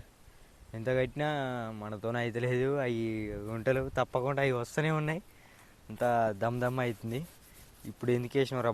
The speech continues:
బాబు అనిపిస్తుంది. ఇక తప్పదు, ఇక ఈ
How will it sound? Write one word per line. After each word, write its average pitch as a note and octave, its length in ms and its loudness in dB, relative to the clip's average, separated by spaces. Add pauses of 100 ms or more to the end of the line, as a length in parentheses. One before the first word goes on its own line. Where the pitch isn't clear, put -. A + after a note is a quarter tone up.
బాబు G#2+ 200 6
అనిపిస్తుంది. G#2 520 -6 (1200)
ఇక A#2 180 0
తప్పదు, D3+ 320 6
ఇక D3+ 100 6 (600)
ఈ C#3 40 2